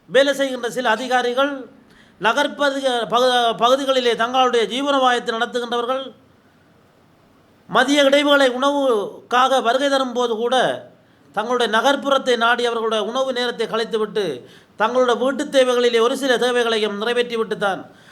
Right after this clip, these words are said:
அங்கு வருகின்றார்கள். ஆனால் அதனால் குறிப்பிட்ட நேரத்துக்கு தங்களுடைய சேவையை பெற வருகின்ற மக்கள் அங்கு வரிசையாக நின்று அன்றைய நாளை கழித்துவிட்டு செல்கின்ற நிலைமையும் எங்களுடைய மாவட்டத்தில் இருக்கின்றது.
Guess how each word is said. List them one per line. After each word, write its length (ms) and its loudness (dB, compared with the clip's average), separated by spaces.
அங்கு 320 2
வருகின்றார்கள். 640 0
ஆனால் 300 2
அதனால் 420 0
குறிப்பிட்ட 520 -2
நேரத்துக்கு 540 -2
தங்களுடைய 460 -2
சேவையை 360 0
பெற 180 0
வருகின்ற 420 -4
மக்கள் 520 -2
அங்கு 360 2
வரிசையாக 600 2
நின்று 720 -4
அன்றைய 320 -2
நாளை 400 2
கழித்துவிட்டு 560 -4
செல்கின்ற 680 -2
நிலைமையும் 520 -4
எங்களுடைய 440 2
மாவட்டத்தில் 520 2
இருக்கின்றது. 540 -2